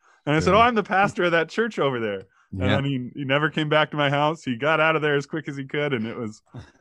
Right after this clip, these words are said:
Speaker 1: um, but, but right away you hear something like, "A God," and you're like, "Wait a
Speaker 2: Yep.
Speaker 1: second."
Speaker 2: That's, that's John chapter one, verse one in their Bible.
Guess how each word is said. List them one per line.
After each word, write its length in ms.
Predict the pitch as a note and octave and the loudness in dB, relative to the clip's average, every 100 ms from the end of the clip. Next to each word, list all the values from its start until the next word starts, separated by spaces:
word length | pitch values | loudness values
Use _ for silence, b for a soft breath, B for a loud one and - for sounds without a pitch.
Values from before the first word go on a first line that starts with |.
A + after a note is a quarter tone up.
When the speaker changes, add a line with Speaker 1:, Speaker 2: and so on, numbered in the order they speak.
| - | -2
Speaker 1:
um, 200 | B2+ B2+ | 0 2
but, 240 | D#3+ D3+ - | 2 2 -2
but 240 | C#3 F3 D3 | 2 4 6
right 220 | F3 G#3+ | 6 6
away 320 | E3 F#3 F#3+ | 6 6 6
you 160 | D3+ C#3 | 6 2
hear 180 | D#3+ D#3+ | 0 -2
something 280 | D3+ C#3+ | -2 0
like, 200 | C3 B2 - | 0 -2 0
"A 180 | D3 C3 | 2 2
God," 380 | A#2+ C#3 D#3 G2+ | 2 4 4 0
and 100 | G#2+ | -6
you're 120 | G#2+ | -6
like, 160 | G#2 | -6
"Wait 120 | C#3+ G#2 | -2 -2
a 20 | |
Speaker 2:
Yep. 60 | - | -2
Speaker 1:
second." 360 | F#2 F#2 A#2+ - | -6 -8 -6 2
Speaker 2:
That's, 400 | B2+ - - - | 2 2 -6 -4
that's 340 | A#2+ C#3+ - - | 2 2 2 -2
John 460 | A#2 C#3 C#3 C#3 | 2 4 4 2
chapter 500 | B2 C#3 B2 - A#2+ | 0 0 -2 -2 -2
one, 680 | A2 A2 A2+ A#2 B2+ B2+ A2+ | -2 -4 -6 0 2 2 2
verse 400 | G2+ C3+ D3 - | 2 2 0 -4
one 360 | G2+ G2+ G2+ G2+ | -4 -2 -2 -2
in 280 | A2+ A2 | -2 0
their 240 | G2+ A2+ A2+ | 0 0 0
Bible. 540 | G#2 A2 G#2 F2 E2 | 0 0 0 -4 -12